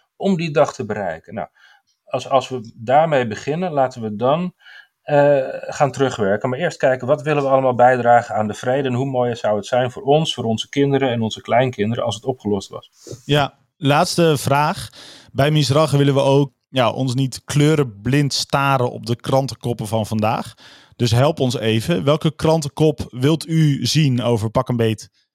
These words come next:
Speaker 2: vijf jaar?
Speaker 1: Vrede in het Midden-Oosten.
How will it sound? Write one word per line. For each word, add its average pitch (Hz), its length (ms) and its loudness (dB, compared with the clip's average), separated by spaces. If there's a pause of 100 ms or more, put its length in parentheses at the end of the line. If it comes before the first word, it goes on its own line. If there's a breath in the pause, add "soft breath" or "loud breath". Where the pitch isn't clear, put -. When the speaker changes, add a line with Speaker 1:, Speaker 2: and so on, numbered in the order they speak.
(160)
Speaker 2:
vijf 131 360 0
jaar? 120 500 -2 (1300)
Speaker 1:
Vrede 143 520 2
in 139 80 2
het 127 100 0
Midden-Oosten. 120 800 2